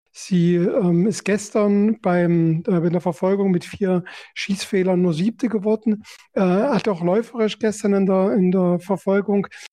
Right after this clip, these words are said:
äh, nicht die beste Performance gehabt, weswegen ich sie zum Beispiel heute dann beim Massenstart auch nicht in die, ähm, nicht in die, ähm, Top fünf im, im, beim Tippspiel reingenommen habe. Aber heute hat sie mit nur einem Schießfehler die Nerven beisammen gehalten, ein Schießfehler bei vier Schießen,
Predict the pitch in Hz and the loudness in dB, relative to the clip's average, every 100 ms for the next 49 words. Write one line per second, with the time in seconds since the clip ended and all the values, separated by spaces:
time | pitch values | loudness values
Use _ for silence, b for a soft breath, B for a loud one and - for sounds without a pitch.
0 | B - 185 190 208 214 214 208 233 196 | B -2 2 2 0 -2 -2 -4 -4 -2
1 | 202 - 208 208 208 - 190 208 190 170 | -2 0 0 2 0 -2 -2 -2 -4 -2
2 | 196 202 165 - 190 190 190 185 170 170 | 0 0 -2 -2 -2 0 0 0 0 0
3 | 190 170 175 165 165 180 - 202 - 175 | 0 -2 0 0 0 0 -2 -4 -2 -2
4 | 208 170 180 185 165 170 170 B B B | -2 -2 -2 0 0 0 -2 B B B
5 | B 180 170 170 185 165 170 170 208 247 | B 0 2 0 -2 0 2 2 0 0
6 | 170 165 160 - 165 - 233 254 - 302 | 2 2 0 -2 -6 -4 0 0 0 0
7 | 202 262 190 180 180 165 226 - - 196 | 0 2 2 2 2 -2 -4 -8 -4 -2
8 | 170 170 170 170 160 220 - B _ _ | 0 0 0 2 0 0 -6 B _ _
9 | _ 185 165 143 190 202 196 180 185 196 | _ -2 -2 0 -2 -2 -4 -4 -2 0
10 | 196 453 - - _ _ 202 - 190 214 | 0 -2 -8 -16 _ _ -10 -4 -2 0
11 | 196 196 165 - - - 226 233 233 349 | 2 2 0 -4 -8 -2 0 2 0 -2
12 | - 180 170 196 202 202 190 196 208 202 | -2 0 2 0 -2 -2 0 0 0 2
13 | 190 190 196 214 175 - 196 - 202 185 | 2 2 0 0 0 -4 -8 -4 -2 0
14 | 180 - 208 180 202 180 190 | 0 -2 -6 -4 -4 -2 -2